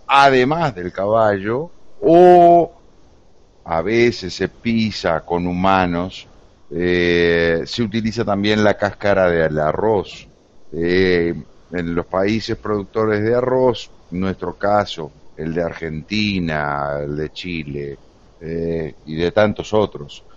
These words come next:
eh, la cáscara de arroz es un, un elemento que no se utiliza más que para quemar. Ahora se le encontró la utilidad de quemar, pero antes se desechaba en el medio del campo y no servía para nada,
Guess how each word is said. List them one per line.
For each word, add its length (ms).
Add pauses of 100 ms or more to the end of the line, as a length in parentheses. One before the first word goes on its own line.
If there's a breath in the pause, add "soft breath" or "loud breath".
(260 soft breath)
eh, 960
la 180
cáscara 420
de 60
arroz 460
es 320
un, 720 (540 soft breath)
un 240
elemento 800
que 160
no 180
se 140
utiliza 720
más 300
que 160
para 360
quemar. 720
Ahora 420
se 140
le 80
encontró 440
la 140
utilidad 500
de 120
quemar, 380
pero 200
antes 240
se 100
desechaba 540
en 60
el 100
medio 240
del 120
campo 440 (340 soft breath)
y 100
no 160
servía 480
para 520
nada, 420